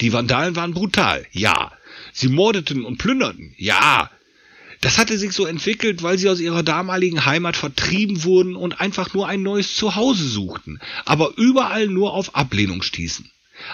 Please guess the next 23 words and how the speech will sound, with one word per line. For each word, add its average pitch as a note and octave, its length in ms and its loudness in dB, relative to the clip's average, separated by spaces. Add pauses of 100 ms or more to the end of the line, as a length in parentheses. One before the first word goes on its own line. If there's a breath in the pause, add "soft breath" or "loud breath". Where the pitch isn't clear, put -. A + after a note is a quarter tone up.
(120 loud breath)
Alles F#3 360 2
nur C3+ 160 2
zerstört G#2+ 640 0
haben F#2+ 180 -2
die G#2 120 0
Vandalen B2+ 440 2
nicht, A#2 380 0
sondern A#2+ 320 0
sie G#2 160 -2
wussten C#3+ 320 0
Kulturgüter C3 800 0 (140)
durchaus F3+ 520 0
zu A3 120 -2
schätzen. - 480 -2 (800 loud breath)
Erst A3+ 260 2
in G3+ 140 -2
der F#3+ 120 2
Französischen A#3+ 800 0
Revolution F#3 760 2
von B2 180 -4
siebzehnhundertneunundachtzig F#3 1300 -2
bis C#3 160 -2
siebzehnhundertneunundneunzig D#3 1300 -2